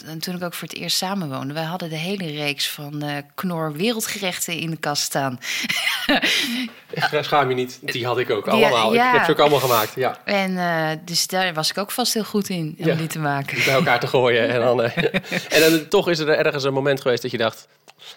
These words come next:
Speaker 2: "Nou, dat Knor wereldgerechten, dat heb ik op een gegeven moment nu wel een keertje gezien."
Speaker 1: Ja, ja. Ja, dat is, ehm,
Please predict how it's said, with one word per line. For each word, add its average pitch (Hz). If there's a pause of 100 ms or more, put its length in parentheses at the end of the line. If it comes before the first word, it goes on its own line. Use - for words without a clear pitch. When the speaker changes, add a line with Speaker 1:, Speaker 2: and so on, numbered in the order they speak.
(100)
Speaker 2:
"Nou, 113
dat -
Knor 113
wereldgerechten, 127
dat 120
heb 113
ik 117
op 110
een 110
gegeven 110
moment 110
nu 110
wel 101
een -
keertje -
gezien." 170
Speaker 1:
Ja, 127 (540)
ja. 151 (580)
Ja, 190
dat 196
is, 220 (100)
ehm, 175